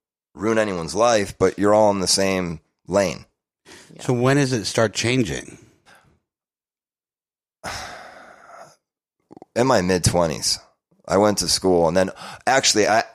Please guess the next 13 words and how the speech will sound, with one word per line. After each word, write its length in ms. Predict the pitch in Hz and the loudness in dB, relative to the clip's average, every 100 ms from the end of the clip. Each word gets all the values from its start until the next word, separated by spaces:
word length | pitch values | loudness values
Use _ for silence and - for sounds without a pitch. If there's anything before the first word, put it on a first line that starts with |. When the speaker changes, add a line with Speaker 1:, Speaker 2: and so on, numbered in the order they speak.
| - | -2
Speaker 1:
actually, 300 | 117 - 95 | 0 2 2
I 40 | |
remember 200 | 104 110 | 2 2
my 160 | 104 92 | 2 0
dad 480 | 87 90 90 85 - - _ _ _ | 2 2 2 0 -6 -20 _ _ _
found 300 | - 101 98 | -2 2 2
a 40 | 92 | 0
guy. 520 | 85 80 67 65 - - | 0 0 0 -4 -12 -12
His 160 | 92 | -8
name 320 | 87 92 90 87 | -4 -2 -2 -4
was 340 | 80 80 - - | -6 -6 -8 -10
Rich 340 | 78 117 - | -4 -2 -2
Francis, 680 | - 95 92 92 - - - | -4 -4 -2 -2 -4 -4 -6